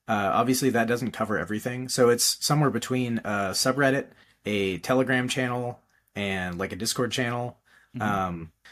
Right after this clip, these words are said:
Speaker 1: so, yeah, because it's a hybrid of a whole bunch of different things, and relays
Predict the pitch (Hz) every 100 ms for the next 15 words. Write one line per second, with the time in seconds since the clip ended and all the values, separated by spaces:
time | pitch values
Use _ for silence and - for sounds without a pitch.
0 | - - - 123 113 110 104 - _ -
1 | 123 104 95 127 160 139 110 131 131 107
2 | 95 92 95 104 98 104 92 95 87 117
3 | 107 101 - - 156 143 117 113 117 131
4 | 127 123 110 107 104 -